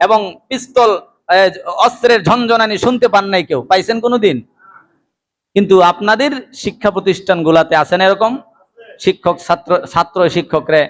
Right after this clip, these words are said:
কাইটা লাইছে, এবং ঘর তল্লাশি করে পাওয়া যায় বড় বড় ছুরি, এবং ঘর তল্লা-, এ-, এগুলি প্রমাণিত, ঘর তল্লাশি করে পাওয়া যায়, কি বলবো, এই আপনার নিরাপদ ব্যবহারের জিনিসপত্র পাওয়া যায়।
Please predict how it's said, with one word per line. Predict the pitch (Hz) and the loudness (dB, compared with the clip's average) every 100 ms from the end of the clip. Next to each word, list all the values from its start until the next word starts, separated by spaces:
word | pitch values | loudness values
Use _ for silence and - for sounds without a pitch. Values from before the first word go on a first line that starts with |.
| - - | -4 -6
কাইটা | 165 143 | -2 -2
লাইছে, | 107 - _ _ _ _ _ _ - | -4 -6 _ _ _ _ _ _ -2
এবং | 170 190 170 | 2 2 0
ঘর | 147 165 180 156 - | 2 4 4 0 -2
তল্লাশি | 185 180 156 175 | 0 2 0 0
করে | 175 170 | 2 2
পাওয়া | 170 160 151 | 2 2 2
যায় | 156 | 0
বড় | 143 214 220 | 2 2 2
বড় | 180 165 | 2 0
ছুরি, | 143 151 120 - _ _ _ _ _ _ _ _ - | 0 -2 -2 -8 _ _ _ _ _ _ _ _ -4
এবং | 156 196 190 165 | 2 2 2 2
ঘর | 185 170 | 2 2
তল্লা-, | 185 180 180 | 0 0 0
এ-, | 175 185 | -2 -2
এগুলি | 180 190 | 0 0
প্রমাণিত, | 185 190 185 156 131 | 2 0 0 -2 -4
ঘর | 113 156 185 | 0 2 2
তল্লাশি | - 180 180 170 180 | 0 -2 0 -2 0
করে | 175 165 | 0 2
পাওয়া | 190 180 151 | 2 2 2
যায়, | 151 139 - _ _ _ _ _ - - | 2 -2 -4 _ _ _ _ _ -20 -6
কি | 170 | 0
বলবো, | 160 151 127 117 - _ _ _ | 2 2 0 -4 -6 _ _ _
এই | 139 139 131 123 117 110 | 0 2 2 2 0 0
আপনার | 110 113 123 143 | -2 -2 -2 -2
নিরাপদ | 127 180 202 190 185 | 2 4 4 4 0
ব্যবহারের | 151 170 165 156 165 165 | 2 0 2 2 2 -2
জিনিসপত্র | 143 160 - 160 - 135 | -4 -6 -4 -6 -4 -2
পাওয়া | 131 113 | -2 -2
যায়। | - | -6